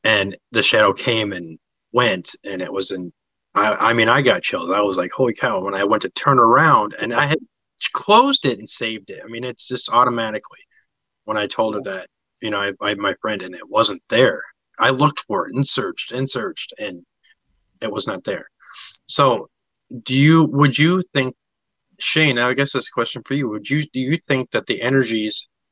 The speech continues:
Speaker 1: since that you do a lot of that with, with electronics and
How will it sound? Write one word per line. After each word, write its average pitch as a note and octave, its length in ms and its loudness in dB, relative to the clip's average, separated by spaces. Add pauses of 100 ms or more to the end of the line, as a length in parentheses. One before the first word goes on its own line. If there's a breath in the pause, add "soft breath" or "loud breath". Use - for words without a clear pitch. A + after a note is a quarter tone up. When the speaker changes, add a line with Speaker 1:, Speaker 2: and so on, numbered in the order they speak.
(240)
Speaker 1:
since - 380 2
that A#2+ 180 0
you B2 320 -4
do B2 600 0 (1500)
a A#2 140 2
lot A#2+ 280 6
of B2 80 2
that A2 260 2
with, A2 120 -8 (1040)
with A#2 160 -2 (400)
electronics A2 640 0
and G2+ 280 -14